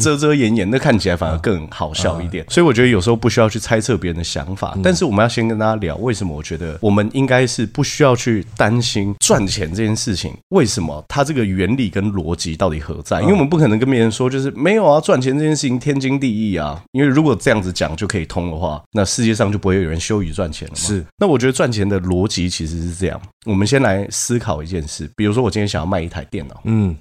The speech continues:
Speaker 1: 好，各家在三万块的这个集聚里面，是不是有很多厂牌都出现不同的电脑？
Speaker 2: 对。
Speaker 1: 好，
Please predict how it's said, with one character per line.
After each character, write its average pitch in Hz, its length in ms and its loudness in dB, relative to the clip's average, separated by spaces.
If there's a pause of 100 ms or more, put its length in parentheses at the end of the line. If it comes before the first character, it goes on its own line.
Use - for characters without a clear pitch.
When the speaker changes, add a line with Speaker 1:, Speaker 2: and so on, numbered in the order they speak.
Speaker 1:
好， - 300 -8
各 - 160 0
家 139 280 2
在 113 440 2
三 127 260 2
万 123 160 4
块 104 320 0 (180)
的 90 220 0 (100)
这 - 120 0
个 107 80 -2
集 95 340 -2
聚 131 160 -2
里 90 140 -2
面， 98 180 0
是 90 100 -6
不 104 80 -4
是 101 100 0
有 90 120 2
很 82 240 -2
多 104 180 2
厂 82 220 -4
牌 80 160 -4
都 90 100 -2
出 90 220 -6
现 90 180 -2 (140)
不 - 80 -6
同 80 180 -4
的 78 80 -8
电 85 160 -6
脑？ - 240 -16
Speaker 2:
对。 98 240 0 (360)
Speaker 1:
好， - 180 -8